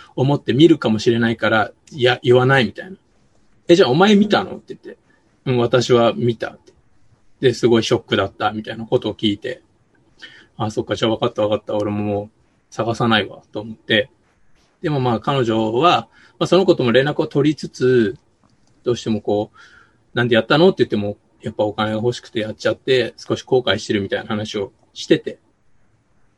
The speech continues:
「ああ、そうなんだ」と思って、まあ、そっからこう、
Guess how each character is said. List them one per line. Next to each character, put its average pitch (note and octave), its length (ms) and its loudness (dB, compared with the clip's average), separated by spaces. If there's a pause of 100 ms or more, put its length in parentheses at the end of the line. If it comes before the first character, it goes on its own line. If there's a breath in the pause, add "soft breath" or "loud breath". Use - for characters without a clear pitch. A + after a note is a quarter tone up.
(220)
「あ A2 160 -8
あ、 G2 40 -12
そ A#2 180 -4
う G#2+ 60 -2
な G#2 100 -4
ん G2+ 80 -8
だ」 B2 240 0
と B2 180 -16
思 B2+ 180 -4
っ D3 60 -8
て、 E3+ 420 2 (420 loud breath)
ま E3 80 4
あ、 C#3 40 -2
そ D#3 140 2
っ - 80 -4
か F3+ 160 2
ら F3 120 4
こ D3 520 0
う、 - 40 -20